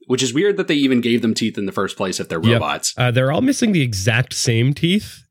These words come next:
Speaker 2: <laughs> as, as if that's, uh,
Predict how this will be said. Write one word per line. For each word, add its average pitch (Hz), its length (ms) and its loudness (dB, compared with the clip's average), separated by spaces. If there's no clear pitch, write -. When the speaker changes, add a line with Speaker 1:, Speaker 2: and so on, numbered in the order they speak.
Speaker 2:
<laughs> - 1040 -8
as, 151 340 0
as 151 260 2
if 180 220 0
that's, 143 340 0
uh, 110 340 4